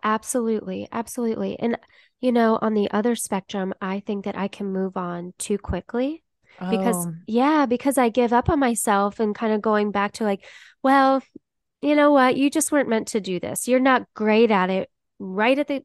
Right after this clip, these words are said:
Speaker 1: right at the beginning, right as you're going out of the gate, you're not great at it." And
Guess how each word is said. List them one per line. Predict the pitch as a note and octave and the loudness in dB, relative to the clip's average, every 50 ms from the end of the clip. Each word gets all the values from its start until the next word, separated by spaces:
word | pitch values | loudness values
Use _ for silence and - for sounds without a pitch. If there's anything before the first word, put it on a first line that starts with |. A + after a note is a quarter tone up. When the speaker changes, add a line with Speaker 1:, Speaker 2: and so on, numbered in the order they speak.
| _ | _
Speaker 1:
right | - G#3 G#3 G#3+ C#4+ | -4 -2 0 0 0
at | D#4+ | -2
the | D#4 | -4
beginning, | C4+ C#4 A3 F#3 - D#3+ F3+ | -6 -4 -4 -4 -4 -4 -2
right | G#3 A3+ B3+ C#4+ | 0 2 2 2
as | D4 - | 2 0
you're | D4 C#4+ | -2 0
going | - C4+ B3+ B3+ | 0 0 2 2
out | A#3+ A3+ A3 | 0 0 -2
of | A3 | -4
the | G#3 | -6
gate, | - G#3 G3+ G3 F3+ - | -6 -4 -4 -4 -4 -4
you're | G#3 G#3 | -4 -2
not | G3+ G3 G3 - | -2 -2 -4 -4
great | - F#3 F#3 F#3 | -6 -6 -6 -6
at | F3+ F3 F3+ | -6 -6 -6
it." | F#3 F3+ - - _ - - _ _ _ _ - | -8 -10 -10 -14 _ -20 -20 _ _ _ _ -4
And | A#3 A#3 A3+ A3 A3 G#3+ G#3 G#3+ | 0 0 2 2 0 -2 -2 -6